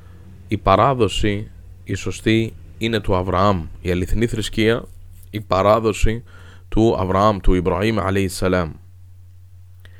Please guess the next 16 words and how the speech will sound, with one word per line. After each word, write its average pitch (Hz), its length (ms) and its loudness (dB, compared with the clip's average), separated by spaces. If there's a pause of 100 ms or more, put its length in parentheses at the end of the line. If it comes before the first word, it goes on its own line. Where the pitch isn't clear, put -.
(540)
Και - 100 -8
λέει 117 120 2
ο 127 40 2
Σιχ 120 140 -4
Μοχάμμεντ 107 380 -2
Μπιν 98 140 -2
Σάλιχ 107 360 -2
Αλ 101 60 -2
Ουθαϊμίν 101 440 0
στην 107 160 -6
επεξήγησή 101 720 -2
του, 139 400 -4
το 98 160 2
αληθινή 104 540 0
θρησκεία 120 520 -2
εδώ, 107 440 -2